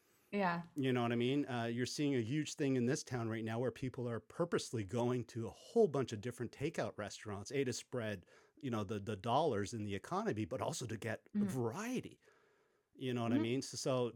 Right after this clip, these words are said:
Speaker 2: that's discovery. I would not
Speaker 1: Yeah.
Speaker 2: search for that.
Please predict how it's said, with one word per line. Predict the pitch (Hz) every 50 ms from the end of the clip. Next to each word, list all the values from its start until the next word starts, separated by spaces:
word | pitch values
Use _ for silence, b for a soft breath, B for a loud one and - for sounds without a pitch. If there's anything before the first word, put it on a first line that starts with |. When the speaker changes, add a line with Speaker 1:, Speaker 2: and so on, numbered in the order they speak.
| 110
Speaker 2:
that's | - 151 180 180 -
discovery. | - 202 - - - - 208 - 370 359 165 - - - - _ _ _ _ _ _ _ _ _ _ _ _ _ _ _ _ _ -
I | -
would | 175 247 285
not | 240 - 233 214
Speaker 1:
Yeah. | 196 190 185
Speaker 2:
search | 180 175 147 127 117 - -
for | - - 104
that. | 95 95 95 98 131 190 - -